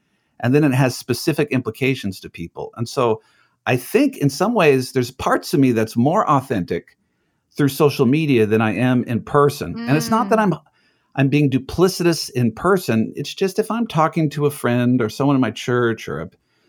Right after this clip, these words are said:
Speaker 1: uh, a-, anyone, I'm gonna gear it towards more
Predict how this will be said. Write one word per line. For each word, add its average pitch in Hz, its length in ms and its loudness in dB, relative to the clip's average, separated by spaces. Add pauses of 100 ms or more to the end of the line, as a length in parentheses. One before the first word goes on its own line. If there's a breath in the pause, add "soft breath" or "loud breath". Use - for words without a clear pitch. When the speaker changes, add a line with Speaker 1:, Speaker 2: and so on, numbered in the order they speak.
(340)
Speaker 1:
uh, 82 180 -4
a-, 143 240 -6
anyone, 170 420 2
I'm 143 160 2
gonna 190 240 0
gear 151 440 2
it - 120 0
towards 131 380 2
more 120 640 2